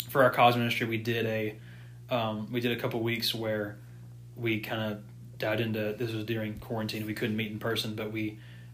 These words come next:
uh, kinda dissected Finding Nemo from a biblical perspective, and I was kind of in charge of that, so I watched Finding Nemo with that in mind, but also just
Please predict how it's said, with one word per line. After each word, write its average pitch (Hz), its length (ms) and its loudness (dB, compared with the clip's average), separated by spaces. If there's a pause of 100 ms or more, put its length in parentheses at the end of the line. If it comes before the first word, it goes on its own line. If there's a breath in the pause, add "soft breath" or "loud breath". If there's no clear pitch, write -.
(180)
uh, 107 220 0
kinda 113 220 2
dissected 113 460 2
Finding 117 320 0
Nemo 113 160 -2
from 110 160 -4
a 107 60 0
biblical 117 380 -2
perspective, 113 580 -2
and 107 160 -4
I 110 160 -2
was 110 380 -2
kind 120 120 -6
of 107 60 -4
in 107 80 -4
charge 110 240 0
of 110 80 -4
that, 107 180 0
so 110 200 -2
I 107 240 -2 (340 loud breath)
watched 120 380 8
Finding 117 260 4
Nemo 113 240 2
with 202 240 8
that 131 200 8
in 110 60 0
mind, 113 300 4
but 110 80 2
also 113 360 2
just 110 280 0